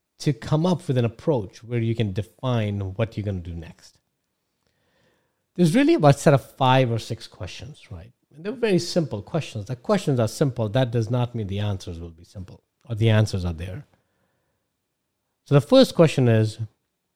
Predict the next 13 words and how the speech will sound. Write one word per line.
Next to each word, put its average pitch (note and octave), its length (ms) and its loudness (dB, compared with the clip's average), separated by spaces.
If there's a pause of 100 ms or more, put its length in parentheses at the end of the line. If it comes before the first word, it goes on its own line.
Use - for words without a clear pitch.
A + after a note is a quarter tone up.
(600)
pick A3 200 2
a C3 60 0
seven F#2 360 0
F. - 200 -12
Pick, - 400 -2
pick C3 260 0
F B2 280 -2
of A2+ 320 -2 (360)
finance E2+ 560 -2
for - 140 -20
now, F2 220 -18 (100)
for - 180 -8
example. F2 560 -10